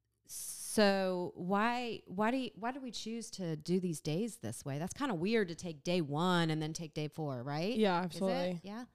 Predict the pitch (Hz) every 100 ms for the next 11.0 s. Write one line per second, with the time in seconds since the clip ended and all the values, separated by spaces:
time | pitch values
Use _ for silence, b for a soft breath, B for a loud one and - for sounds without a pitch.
0 | _ 254 269 262 226 240 277 339 349 -
1 | B B B - 247 254 240 269 277 226
2 | 208 202 196 - - 214 208 208 226 233
3 | 214 - - 214 214 190 185 190 190 190
4 | 202 196 190 180 185 170 - 202 202 196
5 | 180 214 226 240 196 208 196 220 190 180
6 | 196 196 202 254 269 220 - 226 240 190
7 | - 208 180 175 - 175 175 196 185 180
8 | 190 196 175 180 B B B B - 226
9 | 220 202 233 226 254 233 226 240 269 254
10 | 220 220 220 214 190 - 277 202 180 190